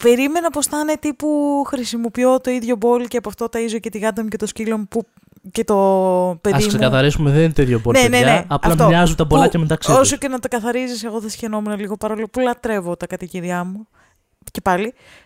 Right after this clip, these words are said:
Speaker 1: το κατοικίδιό μου, δεν θα έτρωγα από τον μπολ του.
Speaker 2: Η δεύτερη
Speaker 1: Ε,
Speaker 2: πιο συνήθις απάντηση σε αυτό το story ήταν «Γι' αυτό υπάρχουν τα πλυντήρια πιάτων».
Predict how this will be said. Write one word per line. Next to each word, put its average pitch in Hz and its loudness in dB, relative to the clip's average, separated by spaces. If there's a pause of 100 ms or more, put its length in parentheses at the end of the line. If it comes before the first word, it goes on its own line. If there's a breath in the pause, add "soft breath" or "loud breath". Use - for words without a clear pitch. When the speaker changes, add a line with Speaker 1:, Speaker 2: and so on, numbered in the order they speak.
(180 soft breath)
Speaker 1:
το 202 2
κατοικίδιό 147 -4
μου, 185 -10 (200 soft breath)
δεν 214 2
θα 175 -2
έτρωγα 151 -2
από 147 -6
τον 147 -4
μπολ 143 0
του. - -6 (140)
Speaker 2:
Η 127 -4
δεύτερη 139 4
Speaker 1:
Ε, 202 -2
Speaker 2:
πιο 143 6
συνήθις 139 -2
απάντηση 127 0
σε - -8
αυτό 123 -8
το 127 -6
story 135 2
ήταν 147 0
«Γι' 127 -2
αυτό - 2
υπάρχουν 156 0
τα - -2
πλυντήρια 123 -2
πιάτων». 95 -6